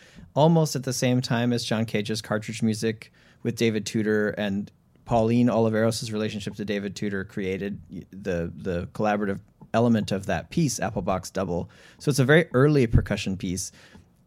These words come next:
but to me, it's also a percussion piece that, that kind of liberates, um, a different sensibility of percussion that might be more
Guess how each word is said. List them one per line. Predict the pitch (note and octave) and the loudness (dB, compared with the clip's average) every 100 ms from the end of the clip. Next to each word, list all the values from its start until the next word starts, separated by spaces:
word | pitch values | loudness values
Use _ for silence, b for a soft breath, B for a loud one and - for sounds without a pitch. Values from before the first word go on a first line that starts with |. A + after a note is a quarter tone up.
| - | -2
but | C3+ | 0
to | B2+ | 4
me, | C3+ D3+ | 4 6
it's | D#3 | 4
also | C3 C3 C#3+ B2 | 4 4 4 2
a | |
percussion | A2 A#2 A2+ G#2+ A2 | 2 2 2 2 -2
piece | - A2 - | -2 -2 -2
that, | A#2 G#2 - _ _ _ _ | 0 0 0 _ _ _ _
that | B2 A2+ | -2 -2
kind | - B2+ A#2+ | 2 4 4
of | G#2 | 4
liberates, | G2+ A2+ A#2 A#2 A#2 A2 - - | 0 0 2 2 2 0 -8 -4
um, | G#2 G2+ G2 G2 G#2 - _ _ | -2 0 0 -2 -4 -12 _ _
a | A2+ | -4
different | A2 A#2+ A2 A2+ - | 0 0 2 2 2
sensibility | - A#2+ - G2 G#2+ A#2+ C#3+ | 0 0 0 -2 0 0 2
of | C3+ C3+ | 0 -2
percussion | - C#3+ C3 E3+ E3+ B B B - | -2 -2 0 2 2 B B B 0
that | C#3 | 2
might | B2+ C3 C3 | 4 2 2
be | C3 | 2
more | A#2+ G#2+ A#2 B2 A#2+ | 2 2 2 2 0